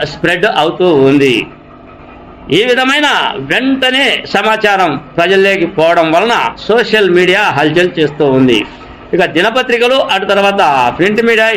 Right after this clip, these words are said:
ఎలక్ట్రానిక్ మీడియా విషయానికి వస్తే అవి మరుసటి రోజు వార్తా కథనాలు వస్తూ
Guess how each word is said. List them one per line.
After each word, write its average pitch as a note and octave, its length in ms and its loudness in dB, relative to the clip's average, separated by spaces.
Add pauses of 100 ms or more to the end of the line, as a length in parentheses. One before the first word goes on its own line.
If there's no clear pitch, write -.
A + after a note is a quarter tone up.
ఎలక్ట్రానిక్ F#3+ 540 0
మీడియా F3 300 4
విషయానికి E3 480 0
వస్తే F3 300 0 (880)
అవి E3+ 160 -2
మరుసటి G3 420 0
రోజు C4+ 220 0
వార్తా G3+ 320 2
కథనాలు F#3+ 480 0 (220)
వస్తూ E3 320 0